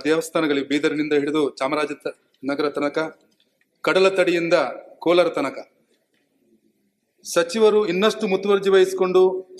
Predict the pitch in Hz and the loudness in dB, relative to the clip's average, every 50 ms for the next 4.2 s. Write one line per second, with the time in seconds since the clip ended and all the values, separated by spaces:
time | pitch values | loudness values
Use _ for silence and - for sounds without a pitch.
0 | - - 156 185 190 185 165 - - - _ - 160 - - 170 180 185 185 190 | -8 -4 -2 0 0 0 -2 -2 -4 -6 _ -6 -6 -2 0 0 0 2 2 0
1 | 185 180 175 170 165 - 190 190 190 196 190 185 - - 180 170 170 165 165 170 | 0 0 -2 -4 0 2 2 2 2 0 -2 -4 -6 -8 -8 -4 -4 -4 -4 -4
2 | 175 175 175 175 - _ _ _ _ _ _ - 147 147 151 185 190 190 196 190 | -6 -6 -8 -10 -16 _ _ _ _ _ _ -8 -6 -4 -2 0 2 2 4 2
3 | 180 160 143 - - - 156 143 - - 180 180 180 170 - 156 - 180 165 165 | 2 0 -2 -4 -4 -6 -6 -4 -2 0 0 0 0 -4 -6 -4 -4 -2 0 0
4 | 151 135 131 131 | 0 0 -2 -6